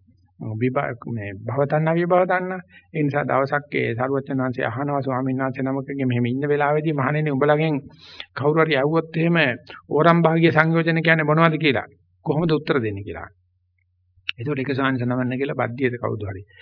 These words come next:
කියනවා "ස්වාමීන් වහන්සේ සක්කාය දිට්ඨි, විචිකිච්ඡා, සීලබ්බත පරාමාස, කාමරාග, පටිඝ." උත්තර දෙනවා. එතකොට හරි. උඹලා ඔය උත්තරේ දුන්නාට පස්සේ අන්‍ය තීර්ථක බමුණෙක් ඇවිල්ලා,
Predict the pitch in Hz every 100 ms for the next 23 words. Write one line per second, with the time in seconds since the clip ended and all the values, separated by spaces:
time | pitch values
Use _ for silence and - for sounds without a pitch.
0 | - - 151 151 147 127 131 127 160 180
1 | 135 131 127 123 120 156 123 123 120 113
2 | 147 139 123 123 127 123 123 123 151 135
3 | 123 123 120 131 165 139 143 120 - _
4 | _ _ _ _ _ _ _ _ _ _
5 | _ _ _ _ - 165 - 165 123 113
6 | 104 - - _ 170 170 175 170 175 170
7 | 165 - 139 139 120 - 160 175 175 175
8 | 175 175 180 156 160 185 180 156 - 117
9 | - - _ _ - 160 185 185 196 180
10 | 190 170 160 180 170 160 160 120 104